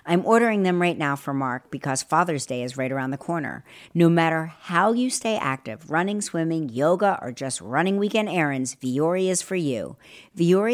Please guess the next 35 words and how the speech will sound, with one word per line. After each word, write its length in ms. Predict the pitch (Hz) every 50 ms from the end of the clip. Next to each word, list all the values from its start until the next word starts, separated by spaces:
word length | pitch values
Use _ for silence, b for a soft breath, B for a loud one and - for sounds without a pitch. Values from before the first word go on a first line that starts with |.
| 254 220
is 120 | 180 156
offering 500 | - - 143 147 - - - 147 143 135 - -
Let's 360 | 127 120 139 160 190 - -
Talk 240 | - 220 202 202 -
Off 200 | 196 202 - -
Camera 320 | - 190 180 180 185 180
with 160 | 151 135 -
Kelly 240 | - 156 151 160 170
Ripa 260 | 165 180 180 180 -
listeners 640 | 180 185 208 254 247 - 180 165 151 143 143 143 - - B B B B B
twenty 360 | - - - 277 302 311 294
percent 400 | 254 - 240 214 - - 165 151
off 240 | 143 135 139 - -
your 100 | 143 139
first 300 | - - 131 131 - -
purchase. 560 | - 123 117 113 - 107 95 98 - - - _ B B B B B B B
Get 200 | - 196 220 226
some 180 | - 262 226 202
of 100 | 160 156
the 60 | 170
most 260 | 151 143 139 135 -
comfy 380 | - - 180 185 190 - 208 190
and 100 | 151 131
versatile 440 | 135 151 156 156 - 180 170 170 165
clothing 500 | - - 160 143 143 135 139 135 135 - -
on 180 | 139 143 156
the 60 | 165 160
planet 420 | - - 151 139 131 131 127 - -
at 160 | 135 127 -
vuori 340 | - - 143 151 170 202 214
dot 240 | 190 185 151 147 -
com 360 | - - - 139 135 135 143
slash 380 | 147 - - 123 113 120 - - -
off 240 | 120 123 127 -
camera. 420 | - 147 135 127 120 110 98 98